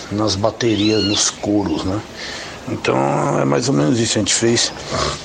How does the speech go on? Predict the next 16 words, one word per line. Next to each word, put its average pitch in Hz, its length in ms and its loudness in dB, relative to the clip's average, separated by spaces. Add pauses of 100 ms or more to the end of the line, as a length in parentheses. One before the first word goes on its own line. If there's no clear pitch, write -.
(1160)
porque 127 280 2
ele 104 460 4
saiu 113 260 4
da 101 100 4
banda, 104 560 2 (680)
depois 98 340 2
voltou 123 600 2 (720)
e, 110 920 2 (300)
e 185 100 2
é 196 40 2
aquela 233 240 0
história, 151 400 0
né, 135 100 2
mano? - 300 -4 (880)
O - 80 -12
cara 127 260 2